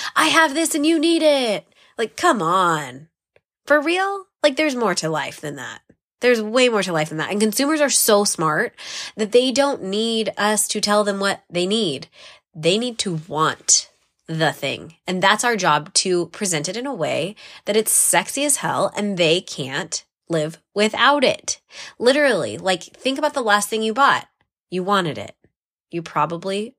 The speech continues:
wanted it. And, and, or maybe it was something that you didn't want to buy, but you needed it. You felt different if you didn't really want to buy it, but you needed to buy it, like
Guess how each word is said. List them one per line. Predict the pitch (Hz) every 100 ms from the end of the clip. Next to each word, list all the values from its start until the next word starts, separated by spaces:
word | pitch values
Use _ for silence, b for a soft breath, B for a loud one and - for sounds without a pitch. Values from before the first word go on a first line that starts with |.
| 175
wanted | 160 139 131 -
it. | - - _ _ _ -
And, | 202 196 -
and, | 226 226
or | 226
maybe | 202 190 180 175
it | 147
was | 170
something | - 175 160
that | 135
you | 170
didn't | 160 240 302 226
want | 170 156 143 -
to | 151
buy, | 135 156
but | 170 175
you | 175
needed | 170 165 160 180 214
it. | 294 370 - _ b b b _ _
You | 214 247
felt | - 254 285 -
different | 175 190 - 147 117 _ _ _ _ -
if | 233 -
you | 202
didn't | 170 214 170
really | 190 170
want | 160 151 -
to | 180
buy | 143 147
it, | 190 -
but | 165
you | 170
needed | 160 156 156 151
to | 160
buy | 123 127
it, | 117 156
like | 165